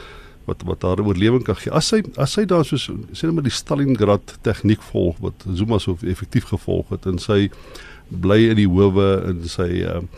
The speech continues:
eh, maak gebruik van haar steun op, op verskeie plekke, dan is dit moontlik. Onthou haar termyn, ek dink daar's nog so vyf jaar van haar termyn oor.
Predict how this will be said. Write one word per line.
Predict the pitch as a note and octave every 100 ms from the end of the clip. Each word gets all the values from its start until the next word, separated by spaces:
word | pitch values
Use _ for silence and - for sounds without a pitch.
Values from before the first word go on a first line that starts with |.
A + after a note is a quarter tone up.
| - - - -
eh, | F#2+ F2+ - - -
maak | G2 G2
gebruik | - G2 G2+ -
van | G#2+
haar | F2
steun | - A#2 G#2+
op, | F#2 -
op | F#2+
verskeie | - - G#2 G2+
plekke, | - G2 - G2+ - - - -
dan | - D3+
is | F#3+
dit | E3
moontlik. | D#3+ D#3 C3
Onthou | B2 C3+ C3
haar | B2+
termyn, | - C3 A2 B2 A2+
ek | G2+
dink | C3 B2+
daar's | A2+
nog | A#2+
so | B2
vyf | - A#2 A2+
jaar | A2+ G#2
van | G#2+
haar | F#2
termyn | - F#2+ F2 F2+
oor. | A2 G#2+